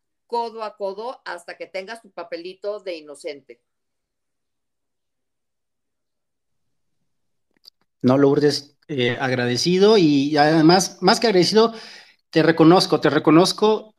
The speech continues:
Speaker 2: eh, el que siempre estés pendiente de, de estos casos. No es la primera ocasión que lo haces, ya tienes historial,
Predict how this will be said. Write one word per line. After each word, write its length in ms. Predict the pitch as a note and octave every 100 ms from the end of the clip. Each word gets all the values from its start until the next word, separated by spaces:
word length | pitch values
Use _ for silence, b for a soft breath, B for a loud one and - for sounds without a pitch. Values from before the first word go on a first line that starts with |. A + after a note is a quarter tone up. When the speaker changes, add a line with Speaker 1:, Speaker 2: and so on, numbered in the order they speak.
| -
Speaker 2:
eh, 760 | F3 D3 C3+ C3 B2+ C3+ _
el 200 | - C#3+
que 120 | C3 C#3+
siempre 260 | E3+ E3+
estés 140 | E3 E3+
pendiente 460 | D#3+ D3+ E3 E3+
de, 100 | D#3
de 360 | C3 C3+ C3 C#3
estos 220 | C#3 C#3
casos. 240 | - D3+ E3+
No 120 | E3
es 140 | F3
la 180 | F3 D#3+
primera 380 | D#3 C#3+ D3+ D#3+
ocasión 340 | D3 C3 D3
que 80 | C#3
lo 100 | C3+
haces, 360 | C3+ C3+ - -
ya 180 | B2+
tienes 240 | C3 C3+ C3
historial, 500 | B2+ C#3 C#3 D3+